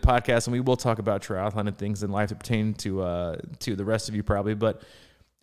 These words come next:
my biggest pet peeve is if when you're gonna cut somebody's hair, you either brush it from their face or you blow dry constantly. Like, you get it off their face. This quote unquote stylist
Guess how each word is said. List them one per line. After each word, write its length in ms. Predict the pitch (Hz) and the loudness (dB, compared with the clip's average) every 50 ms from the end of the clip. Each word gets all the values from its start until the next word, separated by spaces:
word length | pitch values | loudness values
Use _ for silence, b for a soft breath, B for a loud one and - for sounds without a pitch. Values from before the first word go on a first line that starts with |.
| _ _ _ | _ _ _
my 140 | - 135 151 | -2 0 0
biggest 500 | 139 110 - 156 175 175 196 180 - - | 0 4 4 4 6 6 4 2 2 2
pet 260 | - 165 170 175 - | 2 2 2 2 2
peeve 440 | - 160 143 104 80 64 - - _ _ _ _ _ - | -2 0 0 0 -2 -4 -8 -10 _ _ _ _ _ 0
is 260 | 131 127 131 110 - - | 4 4 4 2 2 0
if 180 | 143 147 - - | 0 0 2 4
when 160 | 151 156 151 | 2 4 4
you're 120 | 147 147 | 4 4
gonna 180 | 131 147 139 131 | 4 4 4 4
cut 360 | - - - - 196 208 - | 2 2 4 4 4 4 4
somebody's 520 | - - 190 170 175 165 156 147 131 - - | 2 2 4 6 6 6 6 6 4 2 2
hair, 480 | 143 185 151 107 90 87 98 104 - _ _ _ _ _ _ _ _ _ _ _ _ - | 4 4 4 4 4 2 -2 -4 -6 _ _ _ _ _ _ _ _ _ _ _ _ -6
you 240 | 123 131 135 131 127 | 0 2 4 4 4
either 180 | 131 123 123 | 6 4 4
brush 480 | 110 95 92 - 113 120 135 165 165 - | 2 2 0 0 2 4 4 4 4 2
it 100 | 185 151 | 0 0
from 200 | - 185 180 180 | 2 2 2 4
their 140 | 175 190 175 | 4 4 2
face 420 | - - 131 123 120 123 - - | 2 2 2 4 4 2 0 0
or 40 | - | -4
you 200 | 127 113 113 113 | -2 0 0 0
blow 420 | 107 104 95 113 117 120 123 127 | 0 0 0 2 4 4 6 6
dry 400 | 113 98 113 107 107 107 104 98 98 - | 4 4 2 2 2 2 2 0 -2 -4
constantly. 600 | - - 113 101 104 - - - - - - - _ - | -2 -2 -2 -2 -2 -6 -8 -10 -10 -10 -12 -12 _ -2
Like, 180 | 117 120 - - | -2 -2 2 0
you 80 | 135 | 0
get 200 | 120 104 143 139 | 2 4 4 4
it 80 | 131 123 | 6 6
off 120 | 123 117 | 4 4
their 120 | - 117 110 | 4 0 -2
face. 380 | - 120 95 87 92 - - b b b b b b b b | 0 0 -2 0 -2 -4 -8 b b b b b b b b
This 640 | 92 98 110 180 226 247 - - - - - - _ _ _ _ _ _ _ _ _ _ _ _ _ _ _ _ _ _ _ _ _ _ _ | -4 2 4 6 6 6 4 0 -2 -4 -4 -6 _ _ _ _ _ _ _ _ _ _ _ _ _ _ _ _ _ _ _ _ _ _ _
quote 220 | - - 160 156 151 | -2 4 4 4 4
unquote 340 | 135 - - 147 135 113 - | 4 2 4 4 4 4 2
stylist 600 | - - 143 135 131 113 101 98 101 - - | -2 0 2 2 2 2 0 0 -4 -6 -8